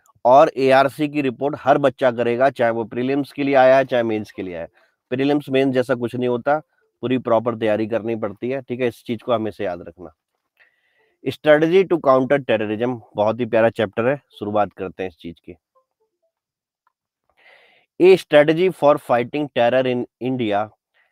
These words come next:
has to be evolved in the overall context of the national security strategy। नेशनल, सर, एक एआरसी के नोट्स भी बनाने हैं,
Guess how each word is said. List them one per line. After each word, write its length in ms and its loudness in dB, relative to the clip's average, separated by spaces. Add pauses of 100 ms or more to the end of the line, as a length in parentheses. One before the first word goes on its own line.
(320)
has 260 2
to 80 2
be 320 0
evolved 680 2 (540)
in 260 0
the 340 4 (500)
overall 520 4
context 640 -2 (100)
of 180 -2
the 220 -2
national 440 -4 (100)
security 540 -6
strategy। 540 -10 (500)
नेशनल, 760 0 (600)
सर, 240 0
एक 220 -2 (140)
एआरसी 460 0
के 120 -2
नोट्स 400 -2
भी 440 -2
बनाने 420 0
हैं, 260 -12